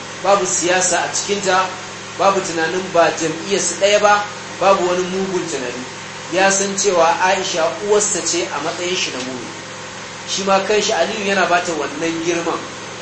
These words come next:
Matar manzon Allah uwar mumini ce, wa azwajuhu ummahatu. Matayen manzon Allah sallallahu alaihi wasallam uwaye suke ga muminai, suna da alfarmar da uwaye suke da ita na babu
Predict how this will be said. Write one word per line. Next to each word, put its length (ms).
Matar 420
manzon 340
Allah 360
uwar 160
mumini 440
ce, 180
wa 180
azwajuhu 800
ummahatu. 720
Matayen 560
manzon 260
Allah 140
sallallahu 120
alaihi 160
wasallam 220
uwaye 260
suke 280
ga 80
muminai, 480
suna 240
da 120
alfarmar 580
da 80
uwaye 260
suke 300
da 60
ita 180
na 100
babu 300